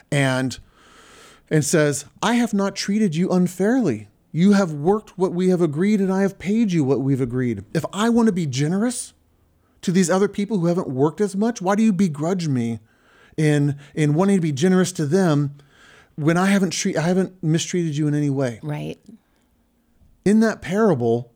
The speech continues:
Speaker 1: the landowner, who represents God and Christ here, is totally okay with inconveniencing or disappointing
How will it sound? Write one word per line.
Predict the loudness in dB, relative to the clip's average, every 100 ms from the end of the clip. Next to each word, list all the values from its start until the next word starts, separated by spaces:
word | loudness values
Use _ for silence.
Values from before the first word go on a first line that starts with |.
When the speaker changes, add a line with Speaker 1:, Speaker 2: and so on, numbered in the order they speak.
| _
Speaker 1:
the | 0
landowner, | 2 2 2 0 0 0
who | 0
represents | 0 0 0 0 -2
God | -2 0 0
and | 0
Christ | -4 -2 -2 -2 -8
here, | -4 -2 -4 -8 _ _ _ _ _ _ -2
is | -2
totally | 0 -2 0 2
okay | 0 0 0 2
with | 2 0 0
inconveniencing | 0 0 -2 0 0 0 0 -2 -2 -2
or | -2
disappointing | -2 -2 -2 -4 -4 -4 -2 -2 -4